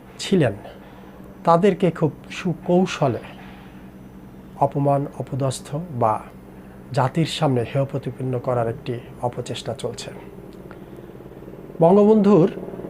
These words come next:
বত্রিশ নম্বর বাড়ি ভাঙা সহ বঙ্গবন্ধুকে এই পাঁচই আগস্টের পরে মুজিববাদী চেতনার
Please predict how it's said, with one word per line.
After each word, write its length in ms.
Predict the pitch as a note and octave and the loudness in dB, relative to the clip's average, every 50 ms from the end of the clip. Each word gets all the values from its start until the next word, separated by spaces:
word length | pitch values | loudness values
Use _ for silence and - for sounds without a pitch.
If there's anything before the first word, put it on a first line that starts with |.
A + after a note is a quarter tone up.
| - - - | -8 -2 0
বত্রিশ 440 | D3 D3 - - F3 E3 - - F3+ | 0 2 2 2 2 2 2 2 2
নম্বর 300 | E3 E3 D#3+ E3+ E3+ E3+ E3 | 2 4 4 4 4 4 2
বাড়ি 420 | - C#3 C3 C#3 C#3 C3+ C#3+ D3 D3+ D3 B2+ | -2 0 2 4 4 4 4 2 2 0 0
ভাঙা 400 | G#2+ A2+ C3+ C#3 C#3+ D3 C#3+ B2+ | 0 2 2 4 4 4 4 4
সহ 260 | - - - C#3+ B2+ D3 B2+ - - - - - - - - - - - - - - - | 2 2 0 0 2 2 -2 -2 -4 -10 -10 -10 -12 -12 -12 -12 -12 -12 -14 -12 -4 2
বঙ্গবন্ধুকে 840 | C3 C3 D3 D3 D#3+ D#3+ E3 E3 E3 D#3+ F#3+ F3+ - F3 D3 C#3 F#3 - - - - | 2 4 4 4 4 4 4 4 4 4 2 2 4 4 4 4 2 0 -4 -6 -2
এই 260 | C#3+ C#3 D3 D3 D3 C3+ - - - - | 0 0 2 2 0 -2 -4 -10 -12 -2
পাঁচই 360 | - C3 C3 - - D#3 D3+ D3 | 0 0 0 2 2 2 2 4
আগস্টের 440 | C#3+ C#3+ C#3 C3+ - - D3+ C3 B2 - - | 2 2 0 -2 -2 -2 -2 -2 -2 -4 0
পরে 260 | - B2 B2 A#2 G#2+ - - - - - | 2 4 4 4 2 -2 -6 -8 0 4
মুজিববাদী 760 | D#3+ D#3+ E3+ E3 G3+ F#3+ F3+ G3 G#3 F3+ G#3 G#3+ G#3 G#3+ G#3 - - - - - - - - - - - - - - - - - - | 6 6 6 6 4 4 6 6 6 8 8 8 6 6 4 0 -8 -20 -20 -20 -20 -20 -20 -20 -20 -20 -20 -20 -20 -20 -20 -12 2
চেতনার 560 | - F#3+ F#3 F#3 - G3 F#3+ G3 F#3 F3+ F3+ | 4 4 6 8 8 8 8 8 8 8 6